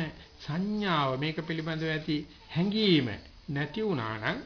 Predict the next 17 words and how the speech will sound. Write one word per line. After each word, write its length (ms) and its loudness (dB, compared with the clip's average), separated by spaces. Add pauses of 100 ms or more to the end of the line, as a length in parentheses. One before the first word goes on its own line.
(300)
එතන 340 -2
ඔය 200 0
අන්තෝ 440 -2
ජටා 380 -4
බහි 220 -4
ජටා 380 -6
ජටා 440 -4
ජටිතෝ 540 -6
පජා 380 -2
කියන 240 -4
එකේ 260 0
ඇතුළත 360 -4
ගැටේ 340 -4
පිට 180 -8
ගැටේ 320 -6
නතර 360 -8
වෙනවා. 400 -14